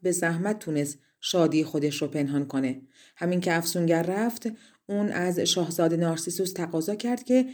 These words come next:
یک بار دیگه خودش رو مرئی کنه. شاهزادهٔ بیچاره که به خاطر رنج دوری و نگرانی خیلی لاغر شده بود،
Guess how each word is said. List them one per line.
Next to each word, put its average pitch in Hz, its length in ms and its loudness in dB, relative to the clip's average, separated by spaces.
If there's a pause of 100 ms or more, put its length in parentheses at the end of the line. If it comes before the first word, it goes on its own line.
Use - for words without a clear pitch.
(180)
یک 269 280 -2
بار 185 220 2
دیگه 151 220 0
خودش 170 440 0
رو 180 140 2
مرئی 170 400 0
کنه. 135 340 -2 (560)
شاهزادهٔ 175 720 2
بیچاره 170 440 2
که 180 240 2
به 170 100 0
خاطر 175 400 0
رنج 175 340 0
دوری 170 440 2
و 180 140 2
نگرانی 165 640 0
خیلی 196 420 0
لاغر 147 340 0
شده 165 280 -2
بود، 240 340 2